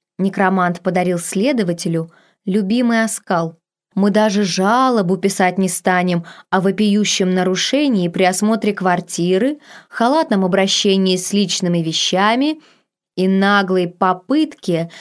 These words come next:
влезть в голову ключевого свидетеля без её разрешения». «Что?» опешила я, понимая, что речь идёт обо мне. «Так вот от чего виски начало ломить».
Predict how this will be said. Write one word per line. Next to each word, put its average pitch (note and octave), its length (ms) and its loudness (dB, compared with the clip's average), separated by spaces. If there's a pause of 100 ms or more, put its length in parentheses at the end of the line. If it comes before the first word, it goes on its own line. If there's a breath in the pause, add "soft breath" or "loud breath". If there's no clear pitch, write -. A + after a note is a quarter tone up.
(200 loud breath)
влезть G#3+ 540 0
в F3 100 -2
голову F3+ 560 2
ключевого F#3+ 600 0
свидетеля F#3+ 920 0 (300 loud breath)
без F#3+ 260 0
её A3 360 2
разрешения». A3 1000 0 (540)
«Что?» F4 1500 0 (500)
опешила F#3+ 600 0
я, A#3 340 0 (360 loud breath)
понимая, G#3+ 460 2
что G#3+ 200 0
речь G#3 280 2
идёт F#3 240 0
обо G3 180 2
мне. F3+ 380 0 (380)
«Так C4 360 -4
вот C#4 640 -2
от G3 160 -2
чего A3 380 0
виски G#3 460 -2
начало G3+ 480 0
ломить». G3 540 0